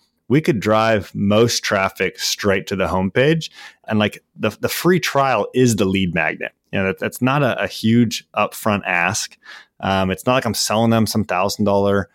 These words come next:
product, something like that. And so, so the lead magnet is kind of built in inherently into the SaaS model for most companies. And so for the most part,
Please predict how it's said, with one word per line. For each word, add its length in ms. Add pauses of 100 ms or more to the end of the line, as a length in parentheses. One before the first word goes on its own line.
(260)
product, 340
something 160
like 180
that. 260
And 100
so, 140
so 140
the 80
lead 200
magnet 280
is 80
kind 140
of 160
built 260
in 160
inherently 720
into 180
the 80
SaaS 360
model 260
for 120
most 260
companies. 460
And 100
so 320 (360)
for 140
the 60
most 300
part, 340